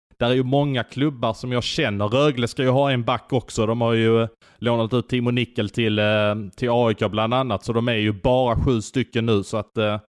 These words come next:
där finns ju utrymme redan innan det här beskedet kom att vi hade avsatt pengar för att, eh, kunna plocka in.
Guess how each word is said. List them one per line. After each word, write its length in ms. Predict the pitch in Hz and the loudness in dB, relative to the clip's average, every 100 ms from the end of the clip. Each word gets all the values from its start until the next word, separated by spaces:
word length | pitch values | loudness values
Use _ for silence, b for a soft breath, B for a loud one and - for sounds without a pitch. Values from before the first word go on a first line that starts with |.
| b b b - | b b b -2
där 160 | 113 | -2
finns 520 | - - 139 110 - | -2 -2 0 0 -2
ju 80 | 117 - | -4 2
utrymme 640 | 135 143 - 117 113 110 | 2 2 0 -2 0 -2
redan 520 | 113 107 139 139 117 113 | -2 -2 0 0 -2 -6
innan 520 | 139 156 165 117 101 | -4 -2 0 0 -2
det 100 | 110 | 0
här 300 | 135 131 107 - - _ _ - | 0 0 -2 -6 -20 _ _ -6
beskedet 440 | 113 135 110 110 | -2 0 0 -2
kom 280 | - 127 101 | 0 0 0
att 260 | 101 - - | -2 -6 -18
vi 380 | 101 113 110 110 _ _ - | -6 -4 -4 -6 _ _ -8
hade 140 | 107 | -6
avsatt 540 | 117 120 127 - 104 - | -2 0 0 -4 -8 -6
pengar 400 | 139 104 95 95 | -4 -4 -4 -6
för 340 | - 110 95 | -4 -4 -4
att, 180 | 95 - | -8 -8
eh, 80 | 104 | -8
kunna 260 | - 110 | -6 -6
plocka 300 | 101 113 - | -4 -6 -4
in. 280 | 120 95 92 | -4 -4 -6